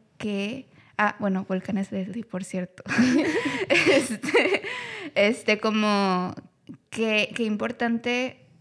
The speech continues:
el ir dentro de nosotros. O sea, de eso se trata la cuaresma, poder encontrar a Jesús dentro de nosotros y poder recordar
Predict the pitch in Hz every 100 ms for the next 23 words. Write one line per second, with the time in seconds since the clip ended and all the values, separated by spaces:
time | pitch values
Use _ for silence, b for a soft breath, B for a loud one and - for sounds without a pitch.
0 | _ - 226 214 202 196 190 - - -
1 | _ _ _ _ _ - 247 247 240 247
2 | 285 247 208 202 196 190 214 220 214 208
3 | 202 - - 214 214 220 254 226 - -
4 | - - b b b b _ 220 226 226
5 | 196 202 226 226 214 208 208 202 202 233
6 | 226 220 226 220 214 - 226 233 240 -
7 | - b b b b b _ - 226 220
8 | 208 214 226 233 240 233 226 226 190 185
9 | - - _ - 226 226 208 196 190 208
10 | - 240 226 202 190 226